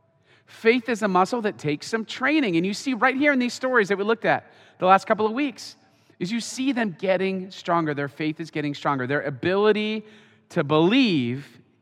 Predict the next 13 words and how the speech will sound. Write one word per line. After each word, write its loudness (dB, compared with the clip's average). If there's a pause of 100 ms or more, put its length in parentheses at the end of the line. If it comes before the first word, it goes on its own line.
(720)
is 0
helping -2
them -4
to -12
see. -12 (360)
And -8
this -6
is -12
what -6
Jesus, -8
exactly -8
what -4
Jesus -8